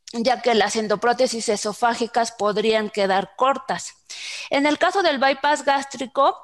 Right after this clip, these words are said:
se realiza también una sutura de espesor total con el overstitch en, a nivel de la anastomosis gastroyeyunal.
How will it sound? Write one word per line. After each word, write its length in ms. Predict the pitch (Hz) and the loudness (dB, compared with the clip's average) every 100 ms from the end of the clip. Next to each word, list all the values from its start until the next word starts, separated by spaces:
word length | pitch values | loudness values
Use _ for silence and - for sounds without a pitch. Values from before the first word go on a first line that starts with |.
| - - _ | -20 -20 _
se 200 | - 240 | 0 2
realiza 460 | 254 240 277 285 294 | 4 2 2 0 2
también 480 | 254 220 226 254 262 | 0 0 2 0 2
una 220 | 262 240 | -2 -2
sutura 400 | 220 214 247 254 | -4 -4 2 2
de 80 | 226 | 0
espesor 460 | - 190 - 226 | -2 -6 -4 -4
total 340 | 233 233 226 226 | -4 -2 -2 0
con 160 | 240 | -2
el 140 | 208 196 | 0 0
overstitch 840 | 170 175 175 - - 349 - - _ - - | 0 0 -4 -12 -6 -6 -6 -14 _ -20 -14
en, 280 | - 214 214 - | -2 0 0 -2
a 100 | 214 | 0
nivel 260 | 208 226 | 2 2
de 100 | 226 | 4
la 80 | 226 | 2
anastomosis 600 | 202 190 - 202 202 220 | 2 -2 -4 -6 -6 -6
gastroyeyunal. 840 | 202 190 208 185 202 226 247 277 | -4 -4 -4 -4 -2 -2 -2 -2